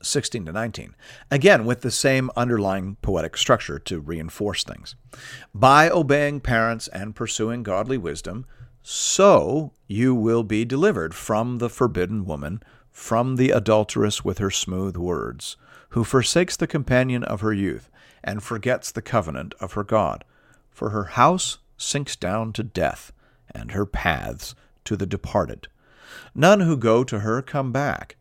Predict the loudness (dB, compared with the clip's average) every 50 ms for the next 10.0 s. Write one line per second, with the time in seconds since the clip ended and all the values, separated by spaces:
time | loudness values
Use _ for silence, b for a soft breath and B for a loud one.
0 | _ _ _ _ _ _ -10 -4 -2 2 2 2 4 4 4 4 4 4 4 2
1 | 0 0 0 0 0 0 0 0 0 2 0 0 -2 -4 -4 -4 -6 -6 -6 -6
2 | -6 -2 -2 0 0 -2 -4 -6 -10 -10 -10 -12 -12 -10 -8 -4 -4 -2 -2 -4
3 | -6 -10 -18 -20 -20 _ _ _ _ _ _ _ _ -20 B B B B B B
4 | B B B B B B 6 6 6 8 8 8 6 6 4 2 2 2 2 2
5 | 4 6 8 8 8 8 8 8 8 8 6 6 4 4 4 4 4 6 6 4
6 | 4 4 4 2 2 2 0 2 6 8 8 10 8 6 4 0 -2 -4 -6 -4
7 | 0 4 6 8 8 8 6 6 4 2 2 0 -4 -4 -6 -8 -8 -6 -6 -4
8 | -4 -2 -2 -2 -2 -2 -4 -6 -8 -10 -10 -8 -6 -6 -6 -6 -6 -8 -8 -6
9 | 0 2 2 2 2 2 0 0 -2 -2 0 2 4 4 4 4 2 0 -2